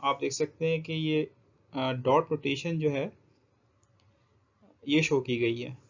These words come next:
तो primary पे एक डॉट बना हुआ है और एक डॉट जो है वो secondary के ऊपर बना हुआ है। तो polarity basically क्या शो कर रही है कि अगर current, primary current इस डॉट से इन हो रहा है तो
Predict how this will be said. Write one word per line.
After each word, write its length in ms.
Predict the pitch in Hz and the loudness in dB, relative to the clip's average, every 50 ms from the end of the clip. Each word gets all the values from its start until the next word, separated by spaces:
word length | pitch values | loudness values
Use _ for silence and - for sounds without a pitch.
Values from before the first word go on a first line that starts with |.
| _ _ _ _ _ _ _ - | _ _ _ _ _ _ _ -18
तो 60 | 120 | -12
primary 400 | - - 143 139 143 160 170 190 | -2 2 2 4 4 4 2 4
पे 140 | 190 190 185 | 6 6 6
एक 120 | 180 170 | 6 6
डॉट 220 | 151 151 170 180 | 4 6 6 6
बना 220 | 165 170 170 165 170 | 4 2 2 2 2
हुआ 180 | 175 175 180 | 2 2 2
है 140 | 180 180 180 | 2 2 2
और 300 | - 147 143 143 151 - 147 | 2 2 0 0 0 0 0
एक 220 | 147 151 147 135 | 0 0 0 2
डॉट 320 | 131 135 131 139 147 147 | 2 4 4 4 2 2
जो 140 | 131 139 135 | 0 -4 -4
है 60 | 135 | -2
वो 120 | 143 156 165 | -2 -2 -4
secondary 460 | 160 151 135 - - 131 131 127 131 | -2 -4 -6 -6 -6 -10 -6 -6 -6
के 140 | 127 - 135 | -2 -2 -2
ऊपर 140 | 127 127 123 | -2 -2 -2
बना 240 | 113 110 110 117 | -2 -2 -4 -6
हुआ 120 | 123 127 - | -8 -12 -16
है। 60 | - - _ _ _ _ _ _ _ - - _ _ _ _ _ _ _ _ _ _ _ _ _ _ _ _ _ _ _ _ _ _ _ _ - | -20 -20 _ _ _ _ _ _ _ -20 -20 _ _ _ _ _ _ _ _ _ _ _ _ _ _ _ _ _ _ _ _ _ _ _ _ -2
तो 80 | 165 151 - - - - - _ _ _ _ _ _ _ - 156 | -2 -2 -2 -2 -18 -20 -20 _ _ _ _ _ _ _ 0 2
polarity 400 | 147 143 143 151 170 170 - 208 | 4 4 6 4 4 2 2 2
basically 460 | 180 190 185 - 190 - 196 190 180 | 2 2 2 2 -2 -4 -4 -4 0
क्या 160 | - 170 165 165 | 2 4 4 4
शो 140 | 165 175 | 2 0
कर 160 | 165 175 170 165 | 0 2 2 2
रही 100 | 160 165 | 2 2
है 60 | 165 | 0
कि 60 | 175 | 0
अगर 200 | 165 156 165 165 151 - _ _ _ _ _ _ _ - | 0 2 2 2 2 0 _ _ _ _ _ _ _ 0
current, 260 | - 151 151 170 175 170 - - | 2 4 4 4 2 0 -4 2
primary 300 | 160 151 147 151 160 170 | 2 4 4 4 2 0
current 340 | 160 156 165 165 165 165 160 - - - | 2 4 4 4 4 2 -4 -10 -8 -4
इस 340 | 156 156 - - - - - - | -2 0 0 0 0 -2 0 0
डॉट 260 | 131 139 151 156 - | 2 2 2 2 0
से 180 | - - 170 | 0 0 0
इन 260 | - - 131 151 170 175 | 0 0 -2 -2 -2 2
हो 140 | 170 165 | 2 2
रहा 180 | 156 160 156 156 | 4 4 2 2
है 80 | 160 160 | 0 0
तो 160 | - 165 | 0 -2